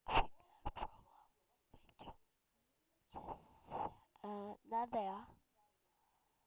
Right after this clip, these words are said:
Ee, burada olması lazım. Neredeydi? Var mıydı? Heh. Kayıt süresi. Geldik kayıt süresine.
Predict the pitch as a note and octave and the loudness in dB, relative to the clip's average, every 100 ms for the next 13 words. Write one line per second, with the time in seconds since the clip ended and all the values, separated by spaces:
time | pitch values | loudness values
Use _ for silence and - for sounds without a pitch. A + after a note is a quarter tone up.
0 | _ _ _ _ _ _ _ _ _ _ | _ _ _ _ _ _ _ _ _ _
1 | _ _ _ _ _ _ _ _ _ _ | _ _ _ _ _ _ _ _ _ _
2 | _ _ _ _ _ _ _ _ _ _ | _ _ _ _ _ _ _ _ _ _
3 | _ _ - A3 A3 G#3+ G#3+ G3+ - G#3 | _ _ -2 0 2 2 2 4 10 10
4 | A3+ A3+ A3 G#3+ G3 G3 A3 B3 B3+ - | 10 8 6 -2 -2 -4 -2 -4 -6 -20
5 | _ _ _ _ _ _ _ _ _ _ | _ _ _ _ _ _ _ _ _ _
6 | _ _ A#3 A#3+ B3+ B3+ G#3+ A3 - - | _ _ -6 -4 -2 -4 -6 -10 -10 -12
7 | - _ _ _ _ _ - A#3 B3+ A3 | -18 _ _ _ _ _ -2 0 -2 -6
8 | G#3 - - - - - - - - - | -12 -6 -6 -6 -12 -20 -20 -20 -20 -20
9 | - F#4+ D#4 - - _ _ _ _ _ | 4 8 8 4 -6 _ _ _ _ _
10 | - F#4+ D#4+ - B3 F#3+ - - - - | 12 12 12 4 4 2 -2 -12 -6 10
11 | D4+ C#4 C4+ - B3 A#3 - G3 - D#3 | 12 12 8 4 4 6 4 2 2 -2